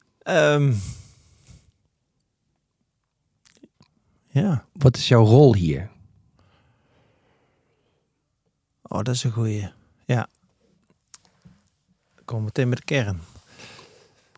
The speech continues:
Speaker 1: Mijn rol hier is om, ehm, deze hectare die wij hebben aangekocht en aangeplant inmiddels,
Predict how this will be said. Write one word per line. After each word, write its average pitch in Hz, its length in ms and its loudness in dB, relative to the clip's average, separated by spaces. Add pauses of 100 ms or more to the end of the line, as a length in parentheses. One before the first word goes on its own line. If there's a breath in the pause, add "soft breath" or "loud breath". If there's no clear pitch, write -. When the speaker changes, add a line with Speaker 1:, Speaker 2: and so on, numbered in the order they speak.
(360)
Speaker 1:
Mijn 151 280 4
rol 151 280 4
hier 147 260 6
is 147 220 0
om, 120 280 0
ehm, 117 420 4 (2750 loud breath)
deze 127 380 4
hectare 147 800 0 (680)
die 120 200 -2
wij 113 200 -4
hebben 113 720 -2 (680)
aangekocht 131 680 0
en 110 240 -2
aangeplant 127 680 -2
inmiddels, 139 640 -2